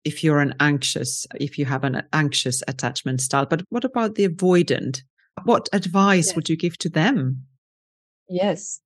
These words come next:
Speaker 2: So the first advice would be, like, is to become aware of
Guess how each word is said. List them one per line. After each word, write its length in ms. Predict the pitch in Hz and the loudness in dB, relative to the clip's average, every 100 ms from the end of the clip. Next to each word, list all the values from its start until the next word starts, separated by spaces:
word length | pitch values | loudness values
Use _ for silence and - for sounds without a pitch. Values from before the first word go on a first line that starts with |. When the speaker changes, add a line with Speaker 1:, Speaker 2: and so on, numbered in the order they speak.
| _ | _
Speaker 2:
So 720 | - - 220 208 202 196 - - | -2 4 8 8 8 6 4 0
the 200 | 196 202 | 2 4
first 320 | - 254 254 | 6 4 4
advice 600 | 208 180 185 202 359 370 - | -4 0 2 4 2 -2 2
would 340 | 214 214 190 | 6 6 4
be, 300 | 196 208 202 196 | 0 0 0 2
like, 260 | 180 175 - | 0 0 2
is 140 | 226 208 | 2 4
to 140 | 269 | 4
become 340 | 226 254 285 254 | 4 4 4 4
aware 520 | 202 185 185 233 269 | 2 0 2 2 0
of 260 | 196 185 | 0 0